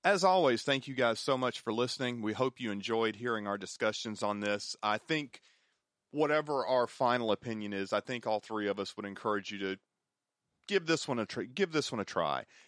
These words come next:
You might wanna have a couple of beers or maybe a, a good slug of whiskey first, but, or, or if you're four twenty friendly, you know, hey, take care of that before you sit down to it. But yeah, definitely give this one a shot. I think you'll be glad that you did.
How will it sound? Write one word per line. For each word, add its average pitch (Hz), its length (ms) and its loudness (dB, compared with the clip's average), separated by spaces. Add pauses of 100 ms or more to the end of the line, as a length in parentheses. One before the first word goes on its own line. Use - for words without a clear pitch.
You 156 140 -2
might 180 260 4
wanna 160 160 0
have 135 200 0
a 120 40 -4
couple 123 320 -2
of 95 80 -2
beers 110 420 0
or 101 60 -4
maybe 107 320 -4
a, 98 220 -6
a 98 60 -2
good 101 200 -6
slug 104 260 0
of - 120 -6
whiskey 113 300 0
first, 101 420 0
but, 98 160 0 (460)
or, 113 300 -4
or 120 320 2
if 113 140 -2
you're 127 100 0
four 117 280 -2
twenty 110 260 -8
friendly, 110 460 -2
you 104 120 -6
know, 101 220 -4 (340)
hey, 110 160 -4
take 117 280 -4
care 113 180 -2
of 104 100 -2
that 104 220 0
before - 260 -10
you 101 80 -10
sit 104 200 -8
down 98 240 -2
to 101 220 -6
it. 95 120 -4 (1300)
But 156 180 4
yeah, 151 220 6
definitely 147 480 0
give 113 180 0
this 104 220 -2
one 101 100 -6
a 92 40 -6
shot. 87 460 0
I 101 120 0
think 113 260 -8
you'll 107 100 -2
be 101 120 -6
glad 90 300 0
that - 180 -6
you 90 80 -10
did. 82 320 -4